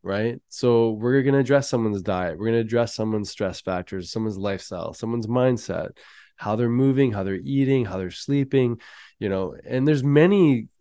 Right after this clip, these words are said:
you know, levers to pull in someone's health to help to discover that it's never just one thing. And so the studies can elucidate some certain things for us, but, but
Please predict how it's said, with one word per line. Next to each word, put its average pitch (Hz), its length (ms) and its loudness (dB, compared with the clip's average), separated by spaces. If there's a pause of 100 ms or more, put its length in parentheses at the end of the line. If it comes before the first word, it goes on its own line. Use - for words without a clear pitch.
you 135 140 0
know, 113 120 4
levers 139 480 2
to 101 100 -6
pull 107 260 -4
in 101 80 -4
someone's 98 320 -6
health 131 340 -2
to 107 100 -4
help 104 200 -6
to 104 100 -4
discover 120 500 0
that 98 200 -4 (300)
it's 101 100 -14
never 127 300 0
just 110 200 -6
one 98 220 -4
thing. 104 440 -4 (100)
And 104 120 -6
so 107 320 0 (520)
the 113 60 -4
studies 139 340 6
can 120 180 0
elucidate 135 500 2
some 123 160 -4
certain 117 300 -4
things 151 500 -2
for 107 200 -2
us, 98 260 -4
but, 113 220 0
but 120 240 -2